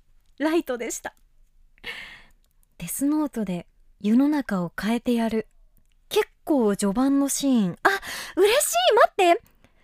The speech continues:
制服！私服じゃなくて制服です！八神ライト様の制服です。ありがとう、ありがとう。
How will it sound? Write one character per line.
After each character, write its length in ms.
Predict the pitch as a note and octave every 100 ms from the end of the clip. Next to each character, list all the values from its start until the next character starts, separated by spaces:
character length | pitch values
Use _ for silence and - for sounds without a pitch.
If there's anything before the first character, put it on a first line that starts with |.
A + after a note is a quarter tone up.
| _ _ -
制 180 | - G#4 D5
服！ 160 | - C5+ C#5 _ _ _ _ _ _ _
私 240 | - - F#4+
服 120 | -
じ 100 | -
ゃ 80 | C#5
な 80 | A#4
く 60 |
て 100 | -
制 180 | - E4+
服 160 | A4+ B4+
で 60 | C5+ C#5 B4 G#3+
す！ 60 | - _ _ _ _ _ -
八 80 | G4+
神 280 | B4 G4+ F4
ラ 120 | F4
イ 60 | G#4
ト 120 | F4+
様 260 | F4+ D4+ C#4
の 100 | C#4+
制 260 | - F#4
服 240 | - - G4
で 100 | G4+
す。 140 | - _ _ _ - - _ _ -
あ 80 | -
り 100 | G#3+
が 160 | C4 B3+
と 340 | C#4 D4 D4+
う、 20 | -
あ 80 |
り 140 | D4+ E4
が 180 | E4+ E4+
と 280 | E4+
う。 20 | E4+